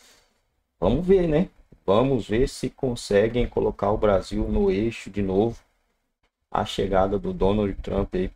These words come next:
pode colaborar muito com isso. Ele é um cara bastante influente, é, e ele não tem papa na língua, e ele, e o negócio é que ele não tem papa na língua igual o ex-presidente Bolsonaro, só que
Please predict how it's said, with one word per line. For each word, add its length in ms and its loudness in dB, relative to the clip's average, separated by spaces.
pode 380 2
colaborar 680 2
muito 360 -4
com 160 -6
isso. 340 -8
Ele 380 -4
é 60 -6
um 60 -6
cara 300 0
bastante 840 -2
influente, 720 -4
é, 600 0
e 180 -2
ele 200 -2
não 160 0
tem 560 -2
papa 340 0
na 140 0
língua, 560 0
e 160 -4
ele, 180 -4
e 160 -4
o 40 0
negócio 440 2
é 20 -20
que 60 -2
ele 120 0
não 160 0
tem 180 0
papa 280 2
na 120 -2
língua 320 0
igual 320 2
o 160 0
ex-presidente 580 -6
Bolsonaro, 460 -4
só 300 0
que 320 -8